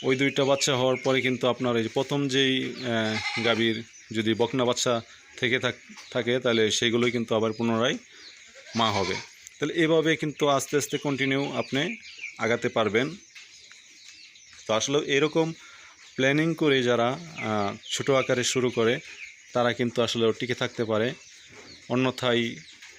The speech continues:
আমাদের মতো প্রান্তিক খামারি যারা আছে, প্রতিদিন শত শত খামার তৈরি হচ্ছে, আবার শত শত খামার কিন্তু বন্ধ হয়ে যাচ্ছে। তাই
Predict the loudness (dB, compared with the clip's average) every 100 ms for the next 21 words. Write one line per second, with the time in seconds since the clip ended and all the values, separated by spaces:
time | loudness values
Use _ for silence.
0 | -6 -2 0 0 0 -2 -6 -4 -2 -2
1 | -2 -4 -4 0 2 2 2 2 2 0
2 | -2 -4 -10 -20 -20 -18 -20 -20 -18 -18
3 | -18 -20 -20 -20 -20 -20 -20 -4 -2 0
4 | 0 2 2 2 0 -4 -8 -20 -20 -20
5 | -18 -6 -4 0 -2 -2 -4 -2 0 0
6 | 2 2 2 0 -2 0 0 2 2 2
7 | 0 -4 -4 -4 -2 -2 0 0 0 -2
8 | -4 -4 -6 -12 -20 -8 0 2 2 2
9 | 2 0 -2 -4 -6 -12 -20 -20 -20 -20
10 | -20 -2 2 2 2 -2